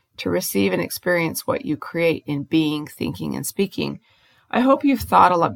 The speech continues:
a lot about the last podcast. I have a lot. And I think about being the person that I want to be, being that person. And I really need to think about it just even more than I have.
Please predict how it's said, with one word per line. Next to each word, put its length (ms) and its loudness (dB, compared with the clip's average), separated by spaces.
a 80 -2
lot 420 6
about 240 2
the 60 -10
last 380 0
podcast. 720 0
I 140 4
have 380 0
a 100 -4
lot. 360 4
And 160 0
I 120 2
think 300 0
about 400 4
being 600 0
the 100 -4
person 580 -2
that 340 2
I 140 -4
want 320 0
to 80 -2
be, 320 -12
being 320 2
that 240 0
person. 680 -8
And 300 -2
I 80 -2
really 320 4
need 160 0
to 80 -8
think 240 -4
about 260 0
it 180 -8
just 240 -10
even 340 2
more 340 0
than 160 -6
I 100 -4
have. 380 -14